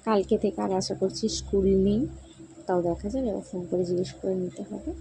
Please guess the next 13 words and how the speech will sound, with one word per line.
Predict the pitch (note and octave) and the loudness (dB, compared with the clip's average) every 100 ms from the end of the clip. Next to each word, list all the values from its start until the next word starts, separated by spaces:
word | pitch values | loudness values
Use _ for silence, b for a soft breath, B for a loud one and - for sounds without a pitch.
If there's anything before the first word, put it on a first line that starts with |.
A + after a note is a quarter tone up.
| B B B B - | B B B B -2
আর | G3 | 2
এই | F#3+ | 4
দেখো, | F#3+ - G3+ | 2 2 0
আমি | F#3+ | 2
বললাম | G3 A3 D4 E4 | 2 4 2 2
না, | B3 | 0
আমি | A3 | -2
আইব্রো | G3+ G3+ F#3+ G#3+ A#3 | 0 0 2 0 2
করেছিলাম, | C#4 - C#4 G#3+ | 0 0 -4 -4
চলো | G#3+ F#3+ | -2 -2
তোমাদের | F#3+ - G3 | -2 -2 -2
দেখাই। | - C2+ C#2 C#2 C2 C2 C2 - C2 - - - - - - - - | -2 -2 0 -2 -4 -8 -8 -12 -12 -12 -14 -18 -18 -18 -20 -16 -10
দেখো, | - - A3+ | -10 -8 -6